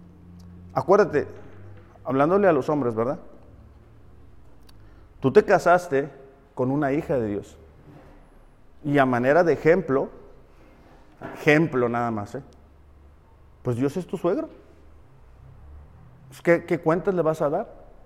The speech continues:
Esposa, lo mismo, tú te casaste con un hijo de Dios, al menos eso espero. ¿Qué cuentas le vas a dar de cómo estás tratando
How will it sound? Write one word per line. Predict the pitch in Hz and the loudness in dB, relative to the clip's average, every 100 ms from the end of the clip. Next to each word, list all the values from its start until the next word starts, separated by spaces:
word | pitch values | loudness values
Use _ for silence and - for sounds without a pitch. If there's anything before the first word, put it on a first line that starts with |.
| - - - - - - - - - - - - - - - - - - - - - - - - - - - - - - - | -20 -20 -20 -20 -20 -20 -20 -20 -20 -20 -20 -20 -20 -20 -20 -20 -20 -20 -20 -20 -20 -20 -20 -20 -20 -20 -20 -20 -20 -20 -14
Esposa, | 123 - 156 180 160 - | -10 -4 -4 -4 -8 -10
lo | 131 | -6
mismo, | 123 131 202 196 160 | -4 -4 -6 -10 -10
tú | 147 | -8
te | 165 | -8
casaste | 143 143 143 160 | -6 -8 -6 -6
con | 139 135 | -4 -4
un | 131 | -4
hijo | 156 185 156 | -4 -2 -2
de | 113 | -2
Dios, | 104 - - - | -4 -10 -18 -6
al | 120 | -2
menos | 135 151 160 | 0 0 -2
eso | 160 - | -4 -6
espero. | - 131 147 - - - - - - - - - - - - - - - - - - - - - - - - | -6 -6 -6 -10 -20 -20 -20 -20 -20 -20 -20 -20 -20 -20 -20 -20 -20 -20 -20 -20 -20 -20 -20 -20 -20 -20 -4
¿Qué | 135 | -4
cuentas | 139 151 156 165 | 2 2 4 0
le | |
vas | 143 139 | 0 0
a | 147 | 0
dar | 135 127 123 - 127 | 4 2 0 -18 -12
de | 123 | -8
cómo | 131 131 | -6 -6
estás | 127 127 | -6 -8
tratando | 135 127 131 135 113 | -4 -2 -2 -2 -4